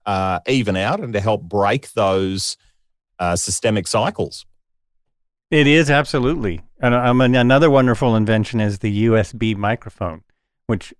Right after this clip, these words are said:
Speaker 2: I've recommended to people on this, on this show before. Um, you, you know, even if they're in a meeting at work, if you get a microphone and you sound a little bit better,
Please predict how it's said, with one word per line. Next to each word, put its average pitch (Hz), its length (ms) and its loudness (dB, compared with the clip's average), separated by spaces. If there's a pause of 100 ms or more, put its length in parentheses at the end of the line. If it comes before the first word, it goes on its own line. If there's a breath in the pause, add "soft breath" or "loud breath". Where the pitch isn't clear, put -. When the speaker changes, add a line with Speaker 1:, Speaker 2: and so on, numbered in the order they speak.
Speaker 2:
I've 101 240 -2
recommended 101 540 -4
to - 80 -14
people 98 380 -4
on 87 180 -4
this, 87 260 -18 (540)
on 95 160 -2
this 95 120 -4
show 110 300 0
before. 101 800 -2 (200)
Um, 101 460 -2 (440)
you, 127 240 0
you 135 160 -2
know, 110 300 2
even 143 240 0
if 131 100 -4
they're 135 140 0
in 120 80 0
a 107 40 -2
meeting 117 360 0
at 101 100 -4
work, 107 400 -2 (140)
if 107 200 -6
you 120 120 0
get 123 240 -4 (100)
a 117 60 -6
microphone 107 800 -2 (420)
and 107 100 -2
you 107 80 -2
sound 123 380 -2
a 98 40 -4
little 127 320 -4
bit 117 180 -2
better, 110 400 0